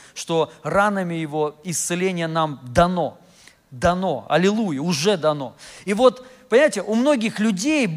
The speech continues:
было представление о Христе, о Мессии, что это первое, это царь,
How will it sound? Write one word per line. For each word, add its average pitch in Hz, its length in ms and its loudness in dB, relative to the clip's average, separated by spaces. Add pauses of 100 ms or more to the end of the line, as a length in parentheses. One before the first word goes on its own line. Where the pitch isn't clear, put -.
(140)
было 220 160 4
представление 226 1040 0
о 233 300 6
Христе, 220 840 -2 (140)
о 233 120 6
Мессии, 220 760 0 (480)
что - 260 6
это 233 240 8
первое, 208 520 4
это 185 180 2
царь, 175 400 0